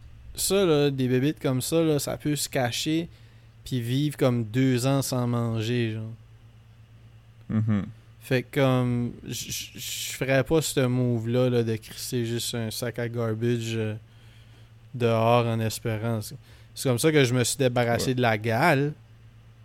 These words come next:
Speaker 1: Oui.
Speaker 2: <laughs> Nice.
Speaker 1: En, en deux mille, deux mille treize. Deux mille treize.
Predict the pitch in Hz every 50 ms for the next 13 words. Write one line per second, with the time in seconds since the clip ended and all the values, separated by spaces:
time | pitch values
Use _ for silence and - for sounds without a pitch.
0 | - - - - 120 113 110 123 165 170 135 - - 135 127 110 - - - -
1 | - - - - - - 85 90 107 - - - - 127 123 117 113 110 113 117
2 | 113 113 113 113 113 110 - 120 117 117 117 117 117 113 110 110 110 117 117 117
3 | 117 117 110 104 - - - - 120 117 131 165 156 131 131 139 - - - -
4 | - - - - - - - - - - - - - - - - - - - -
5 | - - - 127 123 123 123 110 - - 117 123 131 147 151 151 139 139 135 139
6 | 139 - - -